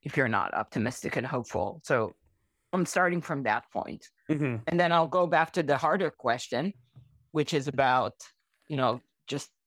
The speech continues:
Speaker 1: the landscape here and what does it mean to be liberal or something like that. So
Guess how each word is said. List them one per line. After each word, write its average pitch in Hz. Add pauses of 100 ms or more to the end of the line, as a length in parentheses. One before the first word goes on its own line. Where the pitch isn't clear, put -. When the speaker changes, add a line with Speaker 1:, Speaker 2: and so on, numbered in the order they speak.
(160)
Speaker 1:
the 143
landscape 139
here 110
and 131
what 139
does 131
it 131
mean 135
to 127
be 127
liberal 185
or 143
something 135
like 113
that. 127
So 160